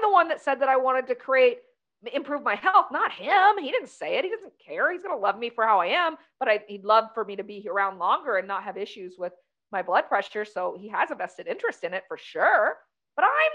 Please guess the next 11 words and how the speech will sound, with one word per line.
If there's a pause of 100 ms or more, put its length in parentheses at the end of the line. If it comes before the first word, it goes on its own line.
the
one
that
said (840)
that
I
wanted
to
improve
my
health.